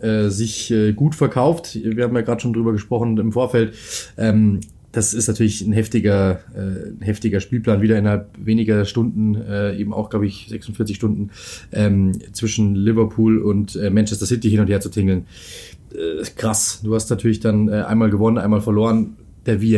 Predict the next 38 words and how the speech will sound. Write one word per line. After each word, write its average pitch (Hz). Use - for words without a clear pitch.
A 104
R 107
hat, -
äh, 101
so 104
den 107
sogar 104
noch 98
einen 98
Punkt, 127
äh, 110
Gewinn 113
dann 110
am 92
Ende 107
ver-, 101
ja, 101
verhindert. 110
Ähm, 104
insgesamt 139
eine 110
klasse 135
Saison, 123
sich 123
sehr, 151
sehr 131
gut 113
verkauft 117
und, 110
äh, 104
am, 87
ja, 107
dann 107
gegen 101
Liverpool 107
nicht 107
belohnt 104
worden. 90